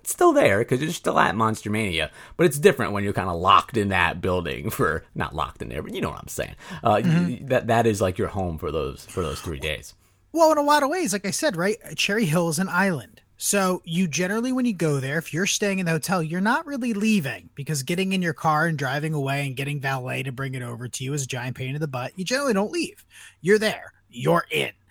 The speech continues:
Speaker 2: And you don't leave the hotel until generally Sunday at some point. So, yeah, in that way, we are all in it together. You run into people, you talk to people, you talk to people online. I felt like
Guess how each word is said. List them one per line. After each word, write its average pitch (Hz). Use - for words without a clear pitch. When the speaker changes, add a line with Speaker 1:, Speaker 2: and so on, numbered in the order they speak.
Speaker 2:
And 156
you 185
don't 185
leave 160
the 196
hotel 160
until 143
generally 214
Sunday 127
at 98
some 98
point. -
So, 233
yeah, 208
in 175
that 294
way, 247
we 226
are 302
all 143
in 135
it 120
together. 131
You 160
run 269
into 233
people, 139
you 147
talk 202
to -
people, 135
you 117
talk 170
to -
people 175
online. 170
I 254
felt 233
like 165